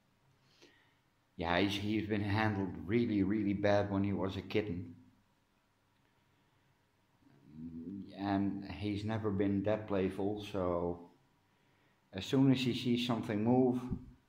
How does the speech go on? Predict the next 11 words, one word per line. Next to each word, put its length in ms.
his 160
hunting 400
sti-, 380
instinct 520
kicks 260
in. 320
Ja, 640
du 60
bist 200
een 60
rotkat. 420